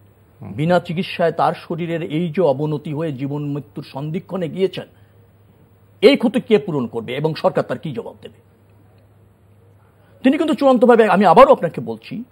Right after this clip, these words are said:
Speaker 1: জি।
Speaker 2: যে কিন্তু সাজাপ্রাপ্ত না। তার মানে চূড়ান্তভাবে সাজাপ্রাপ্ত না হয়েও
Speaker 1: না।
Speaker 2: তিনি কিন্তু তার চিকিৎসা থেকে বঞ্চিত হচ্ছেন
Speaker 1: না,
Speaker 2: এবং
Speaker 1: কিন্তু
Speaker 2: তিনটি বছর অন্ধকার কারাগারে তার কেটেছে।
Speaker 1: কিন্তু, আহ, লোয়ার কোর্ট থেকে, যেটা বিশেষ কোর্ট, সেই কোর্ট থেকে তো সাজা তার হয়েছে এবং বাকি কাজগুলো তার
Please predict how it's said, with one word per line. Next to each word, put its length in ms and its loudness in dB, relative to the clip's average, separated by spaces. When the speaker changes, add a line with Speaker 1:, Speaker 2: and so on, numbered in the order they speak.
Speaker 1:
জি। 80 -8
Speaker 2:
যে 120 -2
কিন্তু 220 -6
সাজাপ্রাপ্ত 560 -8
না। 140 -14
তার 140 -2
মানে 200 2
চূড়ান্তভাবে 800 6
সাজাপ্রাপ্ত 720 2
না 440 8
হয়েও 400 4
Speaker 1:
না। 80 -8
Speaker 2:
তিনি 220 4
কিন্তু 200 0
তার 140 0
চিকিৎসা 380 -8
থেকে 160 -8
বঞ্চিত 400 -6
হচ্ছেন 320 -2
Speaker 1:
না, 200 -16
Speaker 2:
এবং 80 -14
Speaker 1:
কিন্তু 240 2
Speaker 2:
তিনটি 220 0
বছর 220 2
অন্ধকার 320 0
কারাগারে 320 -4
তার 120 -10
কেটেছে। 360 -20
Speaker 1:
কিন্তু, 580 -10
আহ, 160 -10
লোয়ার 400 -4
কোর্ট 260 -10
থেকে, 200 -10
যেটা 200 -12
বিশেষ 360 -16
কোর্ট, 320 -16
সেই 100 -12
কোর্ট 300 -16
থেকে 160 -14
তো 140 -16
সাজা 280 -8
তার 100 -14
হয়েছে 340 -10
এবং 240 -8
বাকি 400 -8
কাজগুলো 500 -10
তার 260 -8